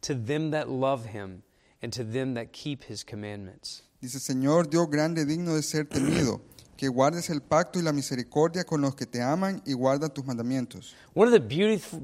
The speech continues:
Speaker 1: beautiful things about Daniel's prayer,
Speaker 2: Y una de las cosas hermosas de la oración de Daniel,
Speaker 1: and we see this sometimes in Scripture,
Speaker 2: y lo vemos algunas veces en las Escrituras,
Speaker 1: is when people pray to God,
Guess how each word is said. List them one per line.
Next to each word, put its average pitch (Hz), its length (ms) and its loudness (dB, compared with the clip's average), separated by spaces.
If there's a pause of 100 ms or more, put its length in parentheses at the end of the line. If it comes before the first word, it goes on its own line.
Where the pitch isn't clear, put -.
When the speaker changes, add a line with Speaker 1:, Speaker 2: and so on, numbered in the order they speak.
Speaker 1:
beautiful 165 360 2
things 165 240 -4
about 135 220 2
Daniel's 120 360 -4
prayer, 98 500 -2
Speaker 2:
Y 151 120 -2
una 233 220 4
de 240 80 4
las 202 200 2
cosas 208 420 -2
hermosas 170 540 0
de 143 120 4
la 139 120 6
oración 131 380 4
de 165 100 2
Daniel, 143 480 4 (280)
Speaker 1:
and 147 100 -2
we 147 100 -2
see 202 240 0
this 165 200 0
sometimes 127 560 -4
in 107 80 -8
Scripture, - 480 -10
Speaker 2:
y 170 80 -2
lo 160 160 4
vemos 185 520 2 (100)
algunas 156 360 2
veces 170 340 0
en 156 120 0
las 139 80 -2
Escrituras, 127 640 -2 (340)
Speaker 1:
is 131 180 -4
when 151 220 -2
people 180 480 -2
pray 180 500 2
to 175 200 -2
God, 110 520 0